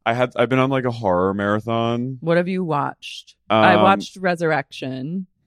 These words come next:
Speaker 1: You loved.
Speaker 2: I loved it, but I do have to say,
Speaker 1: Sorry.
Speaker 2: you completely spoiled that movie. Like,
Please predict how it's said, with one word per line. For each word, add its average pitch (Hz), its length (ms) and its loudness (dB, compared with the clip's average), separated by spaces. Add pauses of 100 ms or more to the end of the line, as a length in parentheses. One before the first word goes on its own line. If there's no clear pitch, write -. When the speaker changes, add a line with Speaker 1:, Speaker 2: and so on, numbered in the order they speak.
Speaker 1:
You 110 160 -4
loved. 82 460 -2
Speaker 2:
I 180 120 2
loved 170 340 -2
it, 240 160 0
but 240 100 0
I 208 100 2
do 175 200 -4
have 170 120 -2
to 214 120 -10
say, 165 580 0
Speaker 1:
Sorry. - 360 2
Speaker 2:
you 90 60 -6
completely 214 1200 -2
spoiled 180 460 2
that 180 200 4
movie. 160 460 0
Like, 190 240 0